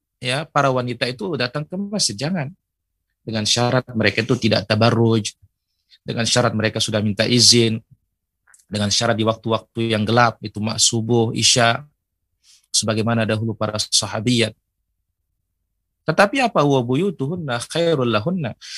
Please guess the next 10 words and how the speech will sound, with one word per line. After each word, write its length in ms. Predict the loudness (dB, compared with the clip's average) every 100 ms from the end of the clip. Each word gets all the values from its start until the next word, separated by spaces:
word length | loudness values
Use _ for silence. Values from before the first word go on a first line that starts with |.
| -4
rumah 240 | 4 6 6
mereka 320 | 2 0 -2
lebih 320 | 0 0 -2
baik 240 | -2 -2 -2
bagi 160 | -4
mereka. 400 | -4 -4 -6 -14 _ _ _ _
Ini 160 | -2 -2
khusus 320 | 0 2 2
para 240 | 2 0
muslimah. 480 | -2 2 2 2 -4